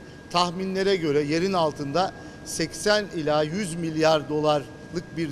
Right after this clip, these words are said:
değere sahip altın madeni yatıyor ve burada maden işletmeciliği yapan firma sayımız çok az. tümat madencilik bu manada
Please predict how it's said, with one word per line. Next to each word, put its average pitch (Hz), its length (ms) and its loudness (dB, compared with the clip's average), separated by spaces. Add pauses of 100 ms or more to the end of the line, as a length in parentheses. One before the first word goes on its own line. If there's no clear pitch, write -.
değere 156 320 4
sahip 151 360 2 (400)
altın 175 360 2
madeni 139 540 0
yatıyor 196 480 2 (440)
ve 170 280 4
burada 156 520 4 (300)
maden 165 360 4
işletmeciliği 139 840 -6
yapan 175 360 2 (360)
firma 175 300 -2
sayımız 151 600 -6
çok 175 240 -4
az. 131 160 -2 (480)
tümat 214 360 4
madencilik 180 680 2 (120)
bu 208 80 -2
manada 180 680 4